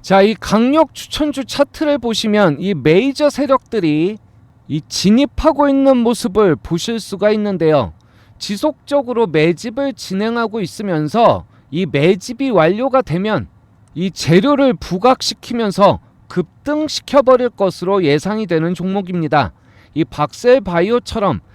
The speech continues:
상승 초입 매집하는 똑같은 패턴이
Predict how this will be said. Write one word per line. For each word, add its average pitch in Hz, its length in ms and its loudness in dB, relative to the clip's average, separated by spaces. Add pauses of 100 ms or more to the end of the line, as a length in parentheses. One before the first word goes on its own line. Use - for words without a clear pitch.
(120)
상승 285 680 -6
초입 285 360 -6 (140)
매집하는 151 960 -4 (320)
똑같은 285 680 0
패턴이 254 600 0